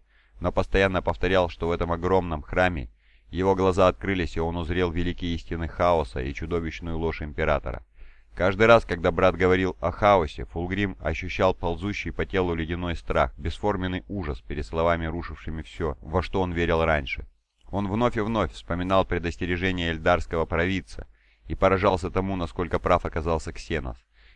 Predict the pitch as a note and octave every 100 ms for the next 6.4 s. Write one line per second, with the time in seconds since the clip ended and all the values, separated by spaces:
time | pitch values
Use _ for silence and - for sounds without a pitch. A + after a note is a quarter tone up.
0 | - F2 G#2+ A#2 - - E2 F2 F2+ F#2
1 | F2 F2 - F#2 - - D#2 E2+ F2+ -
2 | F2+ D#2+ D2+ - E2 C2+ - - - -
3 | F2 F2+ G#2 F#2+ F#2 F2 F#2 F#2 D#2+ -
4 | C2+ D2 - F2 - F2+ E2+ F2 D#2 C2+
5 | - E2 - F#2 F2 E2+ F2+ F2 F2 F2
6 | D2 B1+ B1 -